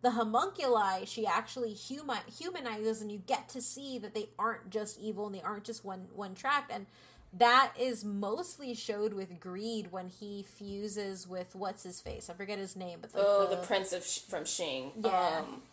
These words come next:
Speaker 1: yeah, the Prince from Shing. Um, but you get to see them really explore things. Um, and it's, it's one of the things that I think makes this anime really, really special. And then also family.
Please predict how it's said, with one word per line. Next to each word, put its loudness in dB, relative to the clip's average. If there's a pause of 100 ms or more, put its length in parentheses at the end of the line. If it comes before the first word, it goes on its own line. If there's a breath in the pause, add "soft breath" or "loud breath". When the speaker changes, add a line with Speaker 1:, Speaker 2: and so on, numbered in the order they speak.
Speaker 1:
yeah, 2
the -4
Prince 0
from -6
Shing. -10 (440 soft breath)
Um, 6
but 6
you -6
get -4
to -6
see -4
them -8
really -2
explore -4
things. -10 (180)
Um, 2 (1120)
and 2
it's, 2 (100)
it's -4
one 4
of 0
the 2
things -6
that -8
I -4
think -12
makes -10
this -8
anime -8
really, -8
really -6
special. -6 (460 loud breath)
And 4
then 0 (100)
also 2
family. -8